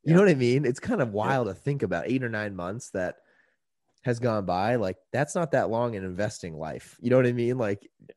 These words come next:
Speaker 1: that's not that long, but you can already see if you would have just kept money in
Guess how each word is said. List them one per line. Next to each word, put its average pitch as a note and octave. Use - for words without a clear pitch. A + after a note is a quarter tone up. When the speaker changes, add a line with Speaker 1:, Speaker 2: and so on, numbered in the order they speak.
Speaker 1:
that's -
not A#2+
that G#2
long, G2+
but B2
you A#2+
can B2+
already B2+
see C3+
if A2+
you G#2
would G#2
have G2
just F2+
kept G#2
money G2
in D2+